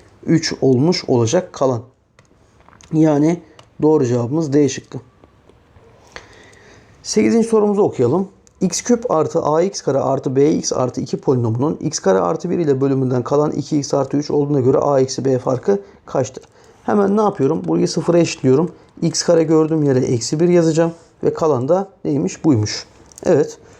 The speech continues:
Şimdi o zaman X kare gördüğüm yere şurada, bakın şunu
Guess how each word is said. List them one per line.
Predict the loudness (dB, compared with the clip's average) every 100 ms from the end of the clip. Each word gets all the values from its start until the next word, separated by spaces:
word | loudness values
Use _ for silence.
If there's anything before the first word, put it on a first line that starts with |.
| _ _ -12
Şimdi | -4
o | 0
zaman | 0 -2 -4 -12 _ _ _ _ -20 _ -20 -20 -20 -20 -20 -20 -20 -20 -6 -4
X | -2
kare | 0 2 4
gördüğüm | 4 2 2 0
yere | 0 0
şurada, | -2 0 0 -2 -6 -8
bakın | -6 -4 -4
şunu | -2 0 0